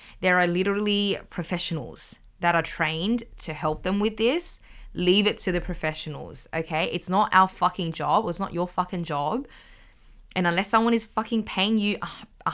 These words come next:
hundred, two hundred, three hundred dollars an hour plus overtime, if you're in a fucking relationship with someone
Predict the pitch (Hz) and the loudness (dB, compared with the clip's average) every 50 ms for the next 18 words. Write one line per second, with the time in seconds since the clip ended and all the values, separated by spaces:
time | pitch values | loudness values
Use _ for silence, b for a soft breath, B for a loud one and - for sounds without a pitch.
0 | - - 175 170 202 220 240 220 247 240 - - 220 226 214 220 226 214 220 190 | -4 -2 2 4 6 6 6 6 2 2 2 2 4 4 4 4 4 2 0 0
1 | 202 208 214 214 202 196 196 196 185 190 175 - 170 180 196 190 170 156 165 208 | 0 0 0 0 0 0 0 0 0 -2 0 2 4 6 6 6 6 6 6 6
2 | 247 - - - - 226 226 226 - - 202 208 196 202 202 - - 165 165 160 | 6 4 0 -4 0 0 0 0 0 -2 -2 0 -2 -2 -4 -2 0 0 0 0
3 | 160 196 269 311 - 214 208 - 247 277 285 302 277 - 269 262 277 262 247 233 | 0 -4 -6 -6 -8 -10 -8 -8 -6 -6 -6 -6 -6 -6 -8 -6 -4 -2 0 0
4 | 240 247 - 254 - 233 233 - - - - 190 226 220 220 220 214 208 208 214 | 0 -2 -2 -6 -6 -8 -8 -10 -12 -8 -4 -4 -2 -2 0 -2 0 0 2 0
5 | 214 214 | 0 0